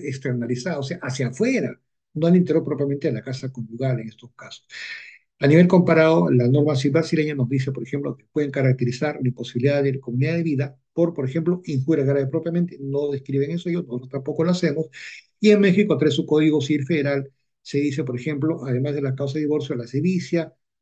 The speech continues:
amenazas y injurias graves de un cónyuge para otro. Se repite con relación a la causal anterior.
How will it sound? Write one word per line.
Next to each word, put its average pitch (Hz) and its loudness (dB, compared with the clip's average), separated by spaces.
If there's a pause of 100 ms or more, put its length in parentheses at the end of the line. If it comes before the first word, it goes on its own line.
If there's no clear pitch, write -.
(140)
amenazas 135 -2
y 127 -4
injurias 147 -4
graves 151 -6
de 131 0
un 123 -2
cónyuge 131 0
para 127 -8
otro. - -20
Se - -8
repite 156 -6
con 151 0 (220)
relación 147 -2
a 143 2
la 131 2
causal 127 -2
anterior. 120 -4